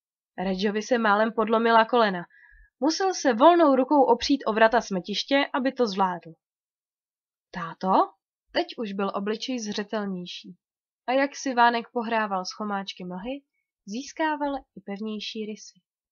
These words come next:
Už nebylo pochyb o tom, že to byl Redžův tatík. „Táto,“ zaskřehotal Reg. Najednou mu vyschlo v ústech. „Tati, já, já to, nechal jsi mě, Reggie.“ „Cože?“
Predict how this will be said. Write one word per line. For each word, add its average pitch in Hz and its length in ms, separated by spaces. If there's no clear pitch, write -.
Už 339 220
nebylo 262 340
pochyb - 300
o - 100
tom, 254 300
že 330 80
to 302 120
byl 214 220
Redžův 208 340
tatík. 277 340
„Táto,“ 226 340
zaskřehotal 226 800
Reg. 175 180
Najednou 233 380
mu 269 160
vyschlo 247 340
v - 120
ústech. 208 400
„Tati, 254 240
já, 247 320
já 240 280
to, 247 200
nechal 277 320
jsi - 160
mě, 202 80
Reggie.“ 196 400
„Cože?“ 208 280